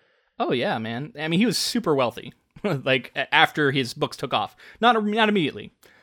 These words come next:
Um, so he actually started writing when he was pretty young.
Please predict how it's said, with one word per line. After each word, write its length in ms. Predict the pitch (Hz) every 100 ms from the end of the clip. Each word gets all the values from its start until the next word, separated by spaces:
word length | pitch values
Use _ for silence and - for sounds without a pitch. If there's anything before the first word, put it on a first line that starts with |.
| _
Um, 240 | 135 135 127
so 160 | -
he 160 | 151 247
actually 240 | 269 233
started 300 | 170 202 180
writing 360 | 131 165 202 139
when 80 | 123
he 80 | 120
was 140 | 110
pretty 240 | - 190
young. 520 | 139 139 123 107 120